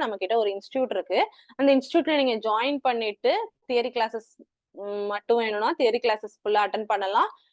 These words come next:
நான் நர்சிங் சப்ஜெக்ட்க்கு மட்டும் தனியா ஒரு பேட்ச் இருக்கு. Only non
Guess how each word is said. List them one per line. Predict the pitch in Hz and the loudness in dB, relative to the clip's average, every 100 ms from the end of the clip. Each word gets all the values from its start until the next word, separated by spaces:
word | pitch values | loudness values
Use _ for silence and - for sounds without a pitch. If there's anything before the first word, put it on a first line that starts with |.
| _ 220 | _ -2
நான் | 240 269 339 330 | 0 2 2 2
நர்சிங் | 330 349 330 | 0 -2 0
சப்ஜெக்ட்க்கு | - 196 233 - 220 | -2 -2 -6 -6 -8
மட்டும் | 214 294 247 | -6 -2 -2
தனியா | 214 233 254 | 0 0 0
ஒரு | 240 196 | 0 2
பேட்ச் | 185 208 226 | 0 0 -6
இருக்கு. | 180 277 214 214 | -4 -4 -2 -2
Only | 233 302 | 0 -2
non | 226 | -2